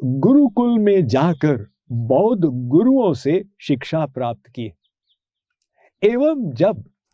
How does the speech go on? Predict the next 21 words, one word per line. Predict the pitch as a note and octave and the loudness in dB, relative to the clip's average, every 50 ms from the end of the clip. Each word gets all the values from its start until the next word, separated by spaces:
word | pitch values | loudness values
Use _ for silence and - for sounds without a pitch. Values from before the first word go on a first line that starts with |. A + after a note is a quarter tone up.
| _ _ _ | _ _ _
बौद्ध | E3 B2 B2 B2 A#2+ A#2+ C#3 F3+ A3+ C4 A3+ F3+ F3+ D#3 B2 | -10 -8 -6 -4 -2 -2 0 0 0 0 0 -2 -4 -6 -8
दर्शन | A2+ A#2 A#2+ A2+ C3 C3+ D#3 F3+ E3+ - - B3+ D4 | -10 -8 -6 -4 -2 0 0 -2 -2 -4 -6 -6 -6
में | C4 A3+ F3+ D#3+ | -4 -4 -4 -2
निपुण | D3 B2+ C3+ D#3 C#3+ - C4+ B3 - | -2 -2 -4 -6 -4 -6 -6 -6 -6
हो | G#2+ B2+ B2 | -6 -6 -6
गए, | G#2+ C3 D3 C3+ - _ _ _ _ _ _ _ _ _ _ _ _ _ _ _ _ _ _ _ - - - - | -4 -4 -4 -6 -8 _ _ _ _ _ _ _ _ _ _ _ _ _ _ _ _ _ _ _ -20 -20 -10 -4
तो | - B3 B3+ A3 G3+ | -2 -2 0 0 0
उन्होंने | G#3 A#3 A#3+ A#3+ A#3+ A#3+ A#3+ A#3 A#3 B3 - _ _ | 0 0 -2 -4 -4 -4 -4 -4 -6 -8 -10 _ _
अपने | E3 F3+ F3+ - G#3 G#3+ A3 A3 G#3+ | -6 -6 -6 -6 -4 -2 0 0 0
गुरुओं | E3+ C3 A#2 A2+ B2+ C#3 D3+ G3 A3+ A#3+ A#3 A#3 G#3+ | -2 -4 -6 -4 -2 -2 -2 -2 -2 -2 -4 -4 -4
को | G#3 G#3 G#3 G3 | -2 0 0 2
ही | E3 D#3+ G#3+ G#3+ G3 | 0 0 -4 -6 -6
चैलेंज | - _ _ - D#3 C3 C#3 D#3 D#3+ D3+ B2+ G2+ - | -8 _ _ -4 -2 0 2 0 0 0 -2 -4 -8
कर | - - A#2+ A2 | -10 -10 -8 -8
दिया। | G2+ G2 G#2+ A#2 G#2+ - _ _ _ _ _ _ _ _ _ _ _ _ _ _ _ _ _ _ _ - _ _ | -8 -8 -8 -10 -10 -12 _ _ _ _ _ _ _ _ _ _ _ _ _ _ _ _ _ _ _ -20 _ _
शास्त्रार्थ | - - B2 B2 A#2 A#2 - - - C#3+ C#3+ C3+ C3+ C3+ A#2+ G#2 - - G#2+ | -6 -2 -2 0 0 -2 -4 -4 -2 -2 0 0 0 -2 -4 -4 -6 -8 -6
में | G#2+ B2+ F3+ A#3 B3+ - _ _ _ _ _ _ | -2 -2 -2 -2 -2 -6 _ _ _ _ _ _
उनको | C#3 C#3 D3 C#3 C#3 E3 D#3+ D3 | -4 -2 -2 -2 0 0 0 0
परास्त | C3 - _ - B2+ B2+ C3 C3 C#3+ C#3+ B2 - - - | -2 -4 _ -2 -2 0 0 0 -2 -4 -4 -6 -12 -18
करके | - - C3 B2+ B2+ B2 - A#3 C4+ C4+ G3+ D3 _ _ _ _ _ _ _ _ _ | -8 -6 -6 -6 -6 -6 -2 -2 -2 -2 -4 -8 _ _ _ _ _ _ _ _ _
और | - E3 F3+ F#3 F#3+ G3 G3+ G3 G3 | -4 -2 0 0 -2 -2 -4 -4 -6